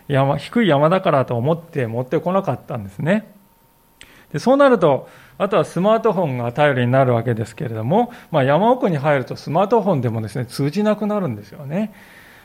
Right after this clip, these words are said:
え、そして通じなくなると、スマートフォンっていうのは電波をどんどん、あ、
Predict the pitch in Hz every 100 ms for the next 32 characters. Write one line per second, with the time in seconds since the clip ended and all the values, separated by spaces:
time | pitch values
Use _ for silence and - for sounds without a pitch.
0 | _ - 147 214 214 208 - 220 254 262
1 | 254 240 226 175 139 131 - - 139 139
2 | 127 117 113 127 113 104 139 131 117 107
3 | 127 170 135 113 131 117